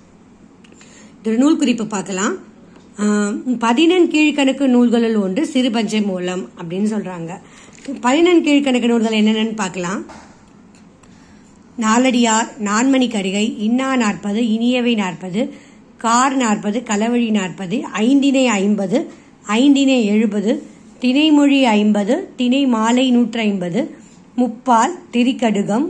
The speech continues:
ஆசாரக்கோவை, பழமொழி நானூறு, சிறுபஞ்ச மூலம்,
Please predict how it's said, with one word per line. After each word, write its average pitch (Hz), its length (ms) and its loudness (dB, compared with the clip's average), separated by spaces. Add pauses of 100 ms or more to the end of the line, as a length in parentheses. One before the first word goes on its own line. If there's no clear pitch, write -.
(140)
ஆசாரக்கோவை, 226 1120 -2 (400)
பழமொழி 254 600 2
நானூறு, 202 760 -2 (200)
சிறுபஞ்ச 254 540 0
மூலம், 190 480 -4